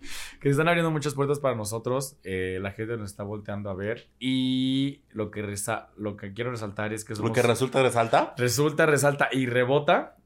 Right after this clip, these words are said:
Speaker 1: que somos un ballet independiente.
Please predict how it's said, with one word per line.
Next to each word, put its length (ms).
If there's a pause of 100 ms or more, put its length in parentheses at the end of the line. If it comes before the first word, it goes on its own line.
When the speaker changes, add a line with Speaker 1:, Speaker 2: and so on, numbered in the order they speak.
(120)
Speaker 1:
que 880
somos 260
un 100
ballet 180
independiente. 800